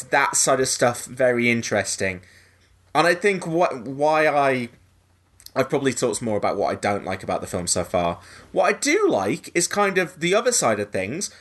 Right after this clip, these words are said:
where I kind of like all of the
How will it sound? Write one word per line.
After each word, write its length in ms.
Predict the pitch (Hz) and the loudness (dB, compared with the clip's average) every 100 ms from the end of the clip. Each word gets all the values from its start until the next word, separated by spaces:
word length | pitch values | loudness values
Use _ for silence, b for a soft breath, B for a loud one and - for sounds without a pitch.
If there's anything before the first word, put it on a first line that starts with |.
| B B | B B
where 640 | - 143 160 160 156 - - _ _ _ _ - | -8 0 2 4 2 0 -6 _ _ _ _ -2
I 160 | 156 185 | 0 0
kind 320 | 180 202 208 | 0 0 0
of 100 | 180 | 0
like 280 | 175 175 - | 0 0 -2
all 240 | 143 143 151 | 0 0 0
of 140 | 147 | -2
the 440 | 156 143 139 135 | -2 0 0 0